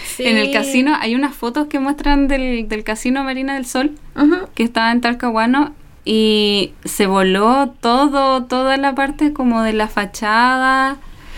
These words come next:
Speaker 2: Había un auto metido dentro de la pileta. Fue, fue brutal. Dio vuelta un camión que iba transportando autos.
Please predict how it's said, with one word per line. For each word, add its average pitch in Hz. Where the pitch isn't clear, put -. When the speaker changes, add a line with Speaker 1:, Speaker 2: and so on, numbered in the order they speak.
Speaker 2:
Había 208
un 247
auto 247
metido 247
dentro 254
de 254
la 247
pileta. 233
Fue, 226
fue 208
brutal. 233
Dio 208
vuelta 214
un 240
camión 202
que 233
iba 226
transportando 214
autos. 233